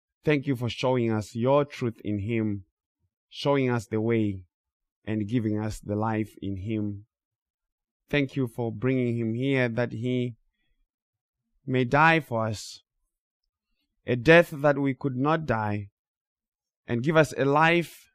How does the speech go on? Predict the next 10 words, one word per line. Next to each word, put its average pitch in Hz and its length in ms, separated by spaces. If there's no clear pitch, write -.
and 135 140
a 139 80
resurrection 147 800
that 131 180
we 131 140
could 123 260
not 147 320
resurrect 127 600
by 113 120
ourselves, 120 680